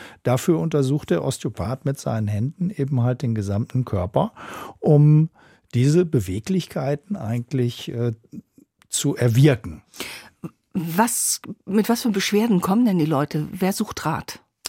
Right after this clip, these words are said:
Speaker 1: Also ganz klassisch ist natürlich, ein guter Teil sind, äh, Menschen, die Probleme mit dem Bewegungsapparat
Speaker 2: Mhm.
Speaker 1: haben. Das sehen wir am häufigsten, aber darauf ist das nicht limitiert. Ähm, es kommen auch Leute mit internistischen Problemen,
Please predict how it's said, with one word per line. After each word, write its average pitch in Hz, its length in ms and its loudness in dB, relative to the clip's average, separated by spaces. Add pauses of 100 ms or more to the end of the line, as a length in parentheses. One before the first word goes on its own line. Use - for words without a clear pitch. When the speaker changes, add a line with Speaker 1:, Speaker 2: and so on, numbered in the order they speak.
(320)
Speaker 1:
Also 104 300 -4
ganz 117 380 -2
klassisch 120 500 -2
ist 110 160 -6
natürlich, 104 420 -2
ein 107 100 -2
guter 110 300 -2
Teil 107 240 0
sind, 98 420 -4
äh, 98 440 -6 (1400)
Menschen, 110 480 0
die 107 120 4
Probleme 110 520 4
mit 110 160 2
dem 104 120 2
Bewegungsapparat 156 1000 2
Speaker 2:
Mhm. 147 40 -2
Speaker 1:
haben. 160 380 2 (520)
Das 117 180 -2
sehen 104 380 -4
wir 107 180 -4
am 104 120 -4
häufigsten, 131 460 -2
aber 139 180 0
darauf 151 300 0
ist 147 140 -8
das 131 140 0
nicht 147 200 0
limitiert. 156 1040 -2
Ähm, 147 480 2 (380)
es 127 160 -6
kommen 165 180 0
auch 123 140 -2
Leute 127 240 2
mit 113 160 -2
internistischen 147 840 0
Problemen, 143 840 2